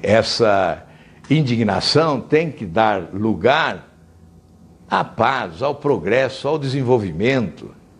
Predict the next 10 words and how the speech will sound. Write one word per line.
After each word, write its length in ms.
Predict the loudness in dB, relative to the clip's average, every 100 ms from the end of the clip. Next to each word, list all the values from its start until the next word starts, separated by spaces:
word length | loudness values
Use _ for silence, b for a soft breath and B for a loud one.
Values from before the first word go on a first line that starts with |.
| -20 B B B
Essa 300 | 2 4 2
revolta 1080 | 2 0 -2 0 0 0 -6 -8 -10 -10 -18 _ b b b b 0
tem 160 | 0
que 140 | 0 0
dar 180 | 2
lugar 420 | 2 2 2 2 2
à 80 | 0
competência, 920 | 0 2 0 0 0 0 0 0 2
à 40 |
eficiência, 1080 | 2 -2 -4 0 2 4 4 0 0 -2